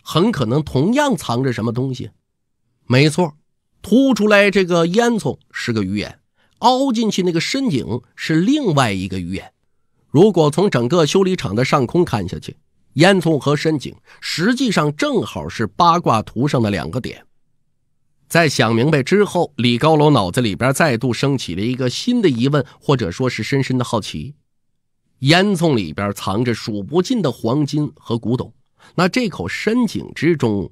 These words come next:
会是什么呢？依旧是财宝，还是说是一些什么别的东西？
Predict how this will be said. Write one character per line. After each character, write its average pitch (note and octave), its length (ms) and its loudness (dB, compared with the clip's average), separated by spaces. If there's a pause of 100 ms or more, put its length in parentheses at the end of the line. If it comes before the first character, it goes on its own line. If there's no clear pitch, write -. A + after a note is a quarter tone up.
(120)
会 - 180 -4
是 F2+ 160 -6
什 C2+ 160 -12
么 D2+ 100 -12
呢？ F2+ 120 -10 (640)
依 E3+ 160 4
旧 F3+ 100 4
是 D#3 140 0
财 D3 160 0
宝， B2+ 400 -4 (260)
还 - 300 -2
是 D#3 80 0
说 D#3+ 320 0 (400)
是 - 180 -2
一 D#3 40 0
些 F3 120 2
什 D3 120 2
么 E3+ 80 4
别 B2+ 200 2
的 G3+ 120 4
东 D3+ 200 -2
西？ C3 180 -8